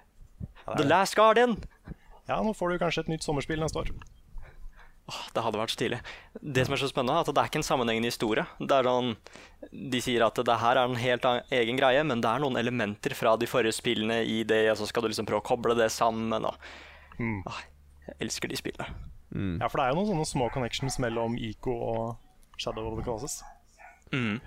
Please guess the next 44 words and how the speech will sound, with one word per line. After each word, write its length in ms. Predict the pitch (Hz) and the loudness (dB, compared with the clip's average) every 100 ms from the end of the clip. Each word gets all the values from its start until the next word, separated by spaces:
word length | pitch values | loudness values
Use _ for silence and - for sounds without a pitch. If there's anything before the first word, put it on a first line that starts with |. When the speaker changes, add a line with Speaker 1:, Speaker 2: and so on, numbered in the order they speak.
| - - - _ | -16 -20 -20 _
Speaker 1:
Så, 200 | - 113 | -6 -4
eh, 160 | 110 110 | -4 -8
det 160 | 117 - | -10 -8
er 60 | |
sikkert 260 | - - 135 | -6 -6 -6
et 80 | - | -4
eller 100 | 113 | -4
annet 100 | 107 | -4
her 100 | 107 | -6
også. 160 | 110 - - - - - - - | -8 -14 -20 -20 -20 -20 -20 -8
Speaker 3:
Ja. 160 | 120 110 - - - - - - - _ - - - - - - - | -4 -4 -6 -16 -20 -20 -20 -20 -20 _ -20 -20 -20 -20 -20 -20 -14
Sikkert. 500 | - - - - - - - - - - - _ - - | -10 -8 -8 -10 -18 -18 -20 -20 -20 -20 -20 _ -20 -8
Ja, 160 | - 107 92 | 0 2 2
ja. 40 | - - _ - - _ - - - | -2 -16 _ -20 -20 _ -20 -12 -4
Speaker 1:
Ja, 160 | 160 226 | -2 -2
nei, 200 | 160 170 | -2 0
har 80 | 160 | 0
vi, 140 | 160 151 135 | 0 0 -2
har 120 | 113 | -4
vi 80 | 110 | -6
spilt 220 | - 120 127 | -6 -4 -2
noe 140 | 120 | -4
annet? 160 | 151 139 | -4 -2
Jeg 60 | 143 | -2
har 80 | |
ikke 100 | 185 - | -2 -2
spilt 180 | - | -2
så 40 | - | -2
mye. 140 | 151 | -2
Jeg 80 | 185 | -2
har 120 | 160 147 | -2 -4
vært 220 | - - | -6 -6
litt, 280 | 135 - - | -6 -8 -8
eh, 300 | 135 127 127 127 - _ - | -4 -4 -6 -8 -10 _ -10
litt 140 | 127 123 | -10 -6
busy 220 | 120 - 123 | -6 -4 -4
med 120 | 127 | -2
å 40 | 120 | -4
lage 160 | 113 | -4
innslag 340 | 120 - 110 113 | -4 -4 -6 -6
og 100 | 117 | -6
ting 100 | 123 | -4
og 60 | |
tang. 80 | 120 | -4